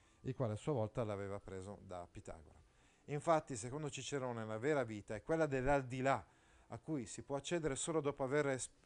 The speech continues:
rispettato il munus, il dovere, imposto all'uomo dal Dio, che consiste nel sopportare la vita terrena per tutta la sua durata. È un munus, è un dovere gravoso, è un dovere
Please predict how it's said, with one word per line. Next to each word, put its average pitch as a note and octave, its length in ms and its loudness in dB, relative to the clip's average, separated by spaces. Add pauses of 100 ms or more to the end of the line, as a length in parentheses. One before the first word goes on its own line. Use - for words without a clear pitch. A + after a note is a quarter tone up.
rispettato C#3+ 680 -2
il C3+ 120 0
munus, C3 800 -2 (500)
il G#2 180 -8
dovere, A#2+ 800 2 (420)
imposto F3 500 -2
all'uomo F3+ 380 4
dal D3 260 2
Dio, G#2 360 -6
che B2 160 -4
consiste D3 540 -4
nel A2+ 140 -4
sopportare C3+ 600 0
la A2 100 -2
vita C3 240 -6
terrena C3 460 -4 (320)
per A2+ 160 -4
tutta C#3 280 -6
la A#2+ 80 0
sua A#2 180 -4
durata. G2 520 -4 (380)
È F3 120 2
un E3+ 280 2
munus, F#3 580 0 (500)
è - 60 -18
un A#2+ 200 -10
dovere C3+ 500 0
gravoso, A2 920 0
è - 100 -10
un A#2 200 -8
dovere A2+ 500 -2